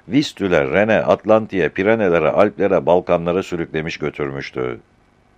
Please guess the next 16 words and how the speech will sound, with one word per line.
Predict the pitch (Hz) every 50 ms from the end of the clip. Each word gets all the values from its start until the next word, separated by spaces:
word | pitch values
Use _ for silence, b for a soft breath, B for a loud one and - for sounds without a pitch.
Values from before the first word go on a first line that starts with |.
| _ _ _ _ _ _ _ _ _ _ _ _ _ _ _ _ _ _ _ B B B B B B B B B B B B B B
Kamenev'in | - 117 131 180 180 180 175 175 170 143
toplantısından | - 139 139 127 139 143 139 - 110 104 131 135 131 139
sonraki | 139 - - 92 82 80 80 82 71
günler | 73 78 69 67 71 80 71
hareketli | 69 82 85 87 82 90 87 - 104 98 107
bir | 139 135
takım | - 110 104 110 104 92
bekleyiş | 87 87 - - 85 95 92 - -
günleri | - 80 73 69 73 71
olarak | 80 76 67 65 67 71 78 76 -
geçti. | 73 71 65 - - - 62 60 62 58 - _ b b b b b b b b
Her | b 165 190
toplantıda | - - 151 139 - - 117 110 - - 95 85 73
Alman | 67 73 87 90 85 78 73
meselesi | 73 76 73 - 78 73 71 67 80 -
konuşuluyordu. | - 73 71 69 69 - 65 60 67 65 64 64 60 60 62 60 55